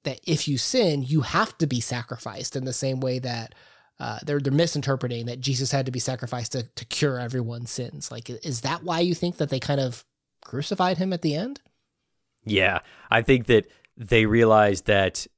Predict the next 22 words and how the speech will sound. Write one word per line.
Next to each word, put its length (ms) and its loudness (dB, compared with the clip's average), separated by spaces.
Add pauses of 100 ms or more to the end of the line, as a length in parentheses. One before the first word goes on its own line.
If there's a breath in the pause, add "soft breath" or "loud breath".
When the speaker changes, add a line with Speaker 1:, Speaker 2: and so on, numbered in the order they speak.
Speaker 2:
he 280 2
had 220 4
sinned, 560 -2 (580)
the 100 -2
girl 420 8
had 200 2
sinned, 680 -2
and 140 -2
in 60 0
order 240 8
for 160 -2
that 200 6
to 60 -6
be 140 0
forgiven, 800 2 (180 soft breath)
there 120 4
had 240 4
to 60 -2
be 120 2
a 40 2
sacrifice. 1080 2 (560 soft breath)
And 460 4